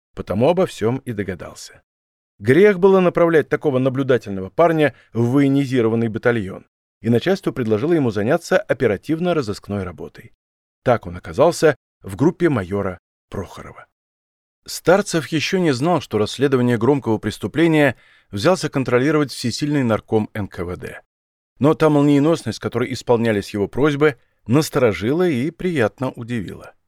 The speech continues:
Стоило ему позвонить дежурному офицеру по военному комиссариату Москвы и представиться, как сонный голос на другом конце провода мгновенно преобразился,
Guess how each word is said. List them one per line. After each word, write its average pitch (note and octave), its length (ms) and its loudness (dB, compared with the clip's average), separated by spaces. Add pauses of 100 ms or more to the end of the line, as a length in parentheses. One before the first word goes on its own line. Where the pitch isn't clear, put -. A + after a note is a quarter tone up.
(400)
Стоило D3+ 340 0
ему C3+ 200 0
позвонить B2+ 380 0
дежурному A#2+ 440 0
офицеру B2 460 -2
по G2+ 100 -6
военному A2 420 0
комиссариату G#2+ 640 -2
Москвы A2 380 -4
и B2 120 -10
представиться, D#3 800 0 (460)
как C#3+ 160 2
сонный F#3+ 340 4
голос E3 320 4
на D3 100 -2
другом C#3+ 240 0
конце C#3 300 -2
провода D3+ 380 0
мгновенно C3+ 580 2
преобразился, G#2 800 0